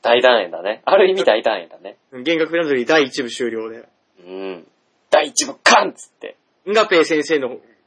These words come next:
Speaker 2: 聞けるのは、ンガペイだけみたいな。<laughs> ンガ、ン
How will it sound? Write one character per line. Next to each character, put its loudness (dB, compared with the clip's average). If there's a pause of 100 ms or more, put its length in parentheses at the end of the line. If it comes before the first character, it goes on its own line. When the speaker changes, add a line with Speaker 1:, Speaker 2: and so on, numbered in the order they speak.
(120)
Speaker 2:
聞 -12
け 2
る 0
の -2
は、 -2 (440)
ン -4
ガ 2
ペ 2
イ -4
だ -6
け 0
み -18
た -8
い -6
な。 -8
<laughs> 2 (1160)
ン -12
ガ、 -2
ン 0